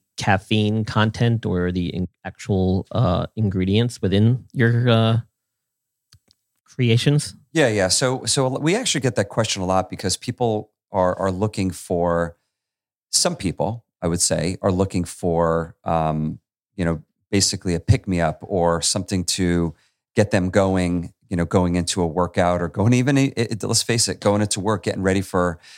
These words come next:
Speaker 2: uh, a big meeting or, uh, an interview or what have you. So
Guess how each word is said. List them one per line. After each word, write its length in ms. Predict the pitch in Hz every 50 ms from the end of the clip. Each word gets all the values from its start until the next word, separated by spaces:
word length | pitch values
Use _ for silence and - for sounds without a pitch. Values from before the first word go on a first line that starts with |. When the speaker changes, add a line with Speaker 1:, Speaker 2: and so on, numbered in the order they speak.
| - - - - _ _ -
Speaker 2:
uh, 500 | - 90 87 87 85 82 82 82 85 - -
a 80 | - 98
big 200 | - - 101 87
meeting 460 | 98 110 131 127 123 117 113 110 110
or, 580 | - 98 90 87 85 82 82 82 85 85 85 -
uh, 140 | 87 82 82 -
an 100 | - 92
interview 400 | - 101 101 104 95 104 101 95
or 80 | 92 92
what 160 | 85 95 90
have 240 | - 98 95 92 -
you. 100 | 87 87
So 360 | 85 - - 92 87 85 -